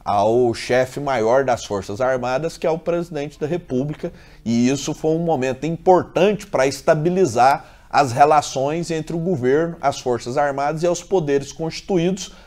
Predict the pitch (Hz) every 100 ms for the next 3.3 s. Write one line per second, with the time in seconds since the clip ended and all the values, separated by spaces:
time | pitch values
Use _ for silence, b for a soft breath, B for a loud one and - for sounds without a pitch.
0 | B - 170 165 170 170 170 165 160 160
1 | 160 165 139 120 123 139 139 135 - 143
2 | - 117 - 139 123 107 113 110 - 143
3 | 98 90 -